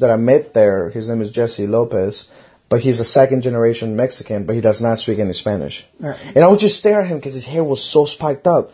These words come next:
Speaker 1: And so I was staring in class to him, you know, and he would look at me, and then he would, like, smile, and I would smile. And then, you know, we were kids,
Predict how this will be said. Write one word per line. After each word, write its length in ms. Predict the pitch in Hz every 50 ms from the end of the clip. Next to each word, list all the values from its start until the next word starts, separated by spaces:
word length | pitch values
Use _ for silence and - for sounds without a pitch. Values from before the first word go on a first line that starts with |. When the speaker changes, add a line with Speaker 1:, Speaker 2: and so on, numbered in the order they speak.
| - - -
Speaker 1:
And 200 | 143 143 143 147
so 100 | - 180
I 20 | 175
was 120 | 180 175
staring 320 | - - 202 214 220 196
in 80 | 180 180 - -
class 380 | - 180 196 226 233 214 196 -
to 100 | 180 170
him, 240 | 165 165 147 143
you 80 | 143 143
know, 180 | 143 151 170 180
and 180 | 180 175 170 175
he 80 | 196
would 100 | 180 180
look 220 | 190 202 208 208 220
at 140 | 196 180
me, 260 | 175 165 151 147 139 -
and 160 | 156 156 156
then 160 | 160 165 165 147
he 160 | 139 - -
would, 100 | 190 185
like, 180 | 175 165 143 139
smile, 480 | - - - 165 165 175 190 190 175 165
and 120 | 151 147
I 120 | 156 185 214
would 100 | 208 185
smile. 580 | - - - 165 156 139 143 139 139 135 135 - - - - - -
And 120 | - 135 156
then, 280 | 175 185 196 196 175 -
you 100 | 208 220
know, 300 | 208 208 208 185 180 180
we 100 | - 226 254
were 260 | 254 262 262 262 269
kids, 400 | - - 349 233 185 143 156